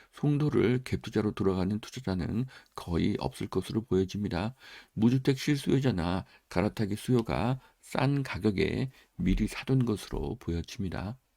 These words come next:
자, 올해는 이상 고온 현상 때문에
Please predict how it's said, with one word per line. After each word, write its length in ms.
자, 640
올해는 580
이상 360
고온 280
현상 360
때문에 520